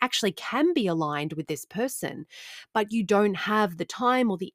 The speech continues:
energy or the resources or the capacity to be able to contribute what you would need to for it to be an overall success.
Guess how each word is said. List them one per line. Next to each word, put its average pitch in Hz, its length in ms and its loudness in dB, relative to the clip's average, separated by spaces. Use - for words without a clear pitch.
energy 196 760 0
or 185 160 -4
the 190 120 2
resources 180 880 -2
or 170 80 2
the 170 100 -4
capacity - 880 -8
to 240 140 2
be 208 180 2
able 190 320 2
to 185 960 0
contribute - 760 0
what 185 280 2
you 175 140 -4
would 165 180 -4
need 151 260 -6
to - 360 -8
for 165 260 -4
it - 100 -8
to - 100 -8
be 156 140 -4
an 151 80 -2
overall 151 380 -4
success. - 920 -12